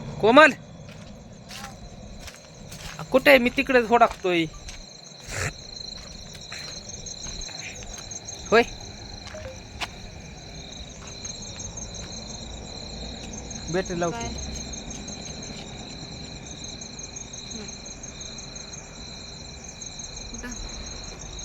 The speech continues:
Speaker 2: काय आहे? तोंडाव काय आहे? तो का पिलू
Speaker 1: दादाचं
Speaker 2: आला?
Speaker 1: काय झालं सांग?
Speaker 2: काय दादाचं तर
Speaker 1: तू जेवली
Speaker 2: रोजचंच
Speaker 1: का?
Speaker 2: आहे.
Speaker 1: तू जेवली?
Speaker 2: नाही जेवली.
Speaker 1: हा?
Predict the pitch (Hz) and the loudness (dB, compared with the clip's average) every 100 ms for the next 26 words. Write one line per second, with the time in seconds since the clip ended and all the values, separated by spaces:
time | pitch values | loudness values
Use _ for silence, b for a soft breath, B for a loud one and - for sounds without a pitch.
0 | - - - - - - 285 269 202 - | -6 -8 -8 -8 -6 6 6 6 -2 2
1 | 277 285 262 269 233 196 - - - - | 2 4 4 2 -4 -6 -8 -10 -10 -12
2 | - - - - 247 247 - 240 208 214 | -12 -14 -14 -12 -8 -8 -6 2 8 10
3 | 220 190 214 202 196 170 156 - - - | 10 6 4 4 2 0 -2 -4 -12 -14
4 | - - - - 427 453 539 571 554 - | -14 -16 -14 -14 -10 -8 -8 -10 -10 -14
5 | - - - - - - - 214 214 269 | -12 -14 -12 -12 -12 -10 -4 2 6 6
6 | 294 233 269 240 220 214 208 220 254 233 | 4 8 8 8 4 -4 -4 6 8 10
7 | 285 233 156 123 - - 208 214 226 240 | 10 10 6 2 -6 -4 0 4 4 4
8 | 196 208 175 - 202 | 0 -8 -8 2 4